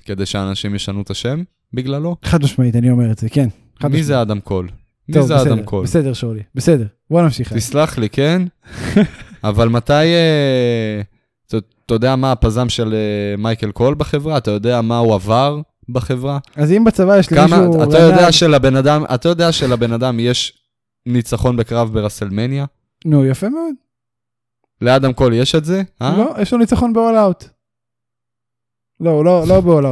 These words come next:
Speaker 2: Out, עדיין לא. אבל יש לו
Speaker 1: כמה
Speaker 2: ניצחון
Speaker 1: שאני אוהב
Speaker 2: בדיינמייט.
Speaker 1: רגע, שנייה, שנייה. כמה שאני אוהב את איי דאבליו, כן, אה, אלוהים יודע, גם אתה יודע, אבל, אה, בוא, אה, ההשוואה פה קצת, אה,
Speaker 2: תראה, תראה, מייקל קול היה באירוע ההפקות ב-, ב-,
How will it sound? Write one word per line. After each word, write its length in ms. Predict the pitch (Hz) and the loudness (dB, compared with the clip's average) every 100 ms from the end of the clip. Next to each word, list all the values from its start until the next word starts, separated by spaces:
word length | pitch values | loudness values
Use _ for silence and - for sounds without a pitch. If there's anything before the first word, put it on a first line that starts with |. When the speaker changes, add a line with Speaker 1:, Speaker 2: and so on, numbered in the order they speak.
| 123 | -2
Speaker 2:
Out, 60 | |
עדיין 220 | 139 165 143 | -2 -2 -2
לא. 100 | 110 - _ | -6 -12 _
אבל 180 | - 165 | -12 0
יש 100 | 208 | 2
לו 40 | 240 | 2
Speaker 1:
כמה 100 | 226 | 2
Speaker 2:
ניצחון 180 | 226 240 | 2 2
Speaker 1:
שאני 140 | 220 | 2
אוהב 120 | 233 | 4
Speaker 2:
בדיינמייט. 400 | 226 214 185 147 - | 4 4 2 0 -6
Speaker 1:
רגע, 320 | 110 120 139 | -4 0 0
שנייה, 320 | 101 113 120 113 | -2 -8 -6 -8
שנייה. 260 | - 120 110 _ _ - | -8 -12 -14 _ _ -8
כמה 200 | 113 113 | -6 -6
שאני 220 | 117 113 | -6 -6
אוהב 120 | 113 | -6
את 140 | 110 117 | -6 -4
איי 140 | 107 | -4
דאבליו, 420 | 120 120 104 98 | -4 -4 -6 -6
כן, 200 | - 120 107 | -6 -8 -8
אה, 240 | 98 95 | -8 -10
אלוהים 300 | 95 101 101 | -8 -8 -6
יודע, 380 | 98 95 92 90 | -8 -6 -8 -8
גם 180 | 98 101 | -8 -10
אתה 160 | - | -8
יודע, 320 | 98 90 87 85 | -8 -8 -12 -12
אבל, 340 | 90 92 90 | -10 -8 -8
אה, 320 | 87 85 85 85 - | -10 -10 -12 -14 -16
בוא, 580 | - 69 87 98 92 85 | -16 -18 -10 -8 -8 -10
אה, 40 | 87 90 - - _ - | -14 -14 -18 -20 _ -14
ההשוואה 540 | 82 87 - 95 98 | -12 -10 -10 -6 -4
פה 140 | 104 101 | -4 -6
קצת, 380 | - 101 98 101 | -6 -10 -8 -10
אה, 140 | 92 190 | -6 -2
Speaker 2:
תראה, 240 | 226 220 | 0 2
תראה, 280 | 220 208 165 | 2 2 4
מייקל 380 | 202 247 247 208 | 4 4 2 2
קול 240 | 233 208 | 4 6
היה 180 | 185 208 | 6 6
באירוע 320 | 190 175 190 | 6 6 4
ההפקות 360 | 156 - 185 151 | 2 0 -2 0
ב-, 220 | 151 139 - | 0 0 -6
ב-, 80 | 143 | -2